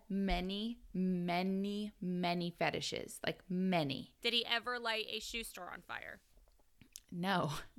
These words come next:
Speaker 1: Pro-, yeah, actually, probably. He burned markets, he burned homes, he bur-, he burned all kinds of shit.
Speaker 2: You would think he would just light shoe stores on fire.
Speaker 1: Honestly.
Speaker 2: Like,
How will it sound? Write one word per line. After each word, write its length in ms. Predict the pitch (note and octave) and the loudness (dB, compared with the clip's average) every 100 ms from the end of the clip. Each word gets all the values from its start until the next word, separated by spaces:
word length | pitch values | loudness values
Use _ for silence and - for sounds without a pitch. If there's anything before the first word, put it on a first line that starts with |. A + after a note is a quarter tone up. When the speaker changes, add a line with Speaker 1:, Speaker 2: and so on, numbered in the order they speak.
| G#3 | 2
Speaker 1:
Pro-, 120 | - - A3 | 2 4 8
yeah, 100 | - | 8
actually, 280 | G3 - G3+ | 6 2 2
probably. 280 | F3+ E3 - - | 2 2 -2 -2
He 180 | - D#4+ | 6 6
burned 420 | D#4+ A#3+ B3+ A3 | 6 6 6 6
markets, 520 | F#3+ F3+ G#3 A3 G#3+ - | 4 2 2 2 2 0
he 120 | G3 | 0
burned 280 | F3+ E3+ F3+ | 2 0 -2
homes, 480 | F#3 F3 F3 F3 F3 | 0 2 2 0 -2
he 180 | - F3+ | -2 -2
bur-, 200 | D#3+ E3+ | -2 -4
he 220 | - A#3+ B3 | -2 0 2
burned 420 | A#3+ A3+ A3 G#3 - - - _ _ | 0 0 0 -4 -12 -20 -20 _ _
all 140 | G#3 G3+ | 2 2
kinds 460 | - G3+ F#3+ F#3 | 2 2 2 0
of 100 | E3 | -2
shit. 440 | - - - - - _ _ _ _ _ | -2 -2 -4 -10 -16 _ _ _ _ _
Speaker 2:
You 160 | A#3 C#4+ | -4 -2
would 180 | D#4 - | -2 0
think 240 | D4+ A4 | 0 2
he 120 | C4+ | -2
would 180 | G#3+ G3+ | -4 -4
just 260 | A3 G#3 G#3+ | -2 -2 -2
light 260 | F#3+ G3 - | -2 -4 -8
shoe 260 | - A3 G3+ | -6 -6 -6
stores 320 | - F#3 F#3+ | -8 -8 -8
on 120 | F3 | -10
fire. 400 | - G3+ - - - - - - - - - - - - G#3 | -6 -6 -6 -8 -14 -20 -20 -20 -20 -20 -20 -20 -20 -8 0
Speaker 1:
Honestly. 520 | G3+ F#3 - F3 - - _ _ - A3 | 0 2 0 -2 -4 -18 _ _ -10 0
Speaker 2:
Like, 200 | A3 | 2